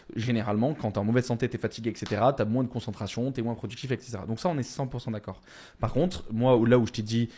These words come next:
où il y avait une divergence, c'est qu'en fait, chacun a sa façon d'être. Chacun a sa façon de performer. Il y en a qui vont être beaucoup plus performants, performants en étant chill, tranquille, pas se casser la tête, et cetera. Alors qu'il y en a certains, ils ont besoin d'avoir une hygiène de vie parfaite, mais là, on revient sur le côté hustler,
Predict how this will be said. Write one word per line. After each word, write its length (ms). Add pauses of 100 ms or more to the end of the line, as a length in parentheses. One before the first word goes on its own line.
(140)
où 220
il 80
y 40
avait 220
une 120
divergence, 640 (180)
c'est 180
qu'en 120
fait, 180
chacun 560
a 80
sa 140
façon 280
d'être. 300
Chacun 480
a 80
sa 200
façon 340 (240)
de 80
performer. 440 (220)
Il 60
y 20
en 100
a 120
qui 140
vont 120
être 100
beaucoup 220
plus 140
performants, 420
performants 560
en 80
étant 260
chill, 360
tranquille, 500
pas 140
se 80
casser 200
la 100
tête, 220
et 60
cetera. 380 (260)
Alors 220
qu'il 120
y 20
en 60
a 80
certains, 380 (180)
ils 140
ont 80
besoin 320
d'avoir 280
une 100
hygiène 180
de 80
vie 140
parfaite, 380
mais 100
là, 60
on 80
revient 260
sur 120
le 100
côté 300
hustler, 240